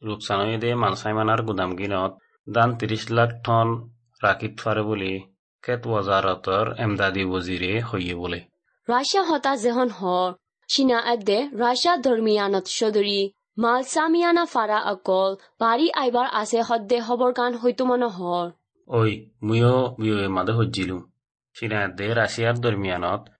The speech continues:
Speaker 1: বৰ্ডাৰৰ ফুলেকান ৰাছিয়াৰ ফুকমাতাৰ এলেকাৰ মাজে খুলি দিয়ে বলে।
Speaker 2: জি, এফুল গান, প্রতি বছর চৌধুরী মাল দশ লাখ টনৰ বৰে বেছি ফাৰ গাৰাই ফাৰে ফান গৰি দিব বলে। দুই হাজাৰ চৌবিশত মাঝে দুদেশৰ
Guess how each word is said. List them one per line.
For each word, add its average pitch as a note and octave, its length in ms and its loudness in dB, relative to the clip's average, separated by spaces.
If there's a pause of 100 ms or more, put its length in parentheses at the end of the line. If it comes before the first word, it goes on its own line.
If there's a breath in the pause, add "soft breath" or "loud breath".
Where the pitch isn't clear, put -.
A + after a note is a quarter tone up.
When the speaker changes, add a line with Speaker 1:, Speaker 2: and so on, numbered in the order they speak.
Speaker 1:
বৰ্ডাৰৰ A#2+ 440 4
ফুলেকান A2 540 2 (120)
ৰাছিয়াৰ A#2+ 480 2
ফুকমাতাৰ A2 600 -2
এলেকাৰ F#2+ 380 0
মাজে F2+ 380 -2 (380)
খুলি A2 200 -2
দিয়ে A2 220 2
বলে। E2+ 160 -6 (420)
Speaker 2:
জি, A#3 260 0 (300)
এফুল A#3 260 0 (120)
গান, G#3 260 0 (300 soft breath)
প্রতি E4 280 2
বছর D4 360 2 (120)
চৌধুরী D#4 360 2 (140)
মাল F#3+ 200 0 (240 soft breath)
দশ A#3+ 260 2
লাখ D#4+ 200 2
টনৰ D#4 380 2
বৰে F#3+ 300 2 (280 loud breath)
বেছি B3 280 2 (100)
ফাৰ C#4+ 240 0
গাৰাই B3 300 2
ফাৰে B3+ 220 0 (120)
ফান G3 200 2 (120)
গৰি A#3 260 4
দিব B3 120 0 (180)
বলে। F3+ 260 0 (600)
দুই A#3+ 180 4
হাজাৰ E4 280 4
চৌবিশত A3 400 0 (100)
মাঝে F#3 340 2 (360)
দুদেশৰ C4 440 2